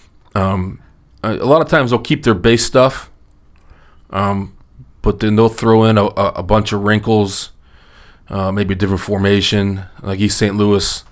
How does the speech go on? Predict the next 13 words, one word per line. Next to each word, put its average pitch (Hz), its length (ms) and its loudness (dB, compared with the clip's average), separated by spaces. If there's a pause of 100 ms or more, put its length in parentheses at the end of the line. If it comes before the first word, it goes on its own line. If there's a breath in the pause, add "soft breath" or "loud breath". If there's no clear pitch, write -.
(540 soft breath)
when 101 100 -6
they 98 100 -2
traded 107 300 2
their 101 100 2
tight 101 260 0
end 104 140 4
last, 98 500 -2
last 101 280 0
week 98 240 -4
and 95 100 -4
went 95 160 -2
to - 60 -14
quads, 95 760 0